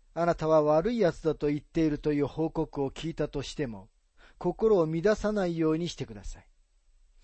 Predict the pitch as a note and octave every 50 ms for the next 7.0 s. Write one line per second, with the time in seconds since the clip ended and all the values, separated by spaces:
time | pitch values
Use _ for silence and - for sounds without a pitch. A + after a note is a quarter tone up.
0 | _ _ - - - - - - - _ _ - G3+ G#3 F3+ - E3+ D#3+ E3 E3
1 | D#3+ E3+ D3+ D3 D3+ D3 D3 D3+ D#3+ E3+ G3 A3+ A3 G#3+ G3 F#3 F3+ - - E3
2 | D#3 D3+ C3 A#2+ C3+ E3 G3+ G#3+ _ _ _ _ - - - E3 D3+ G3+ A3 A3
3 | A3 G#3 F#3+ F3 F#3+ F#3+ - - D3 C3+ C3+ A#2 - - A2 G#2+ A2+ _ _ _
4 | _ _ _ _ - G3+ A3+ A3+ - C4 A#3 G3 E3+ D#3 E3 F3 F#3+ F#3 E3+ E3+
5 | E3+ D#3 - G3+ G#3 G#3+ F#3+ E3 D#3+ D#3+ E3 F3 G3+ A3+ A#3+ A#3 A3 - A3+ G#3
6 | G3 - - G#3+ G3+ D#3 - - D3+ D3 C3+ - C#3+ C3+ A2+ A#2+ A2+ A2 -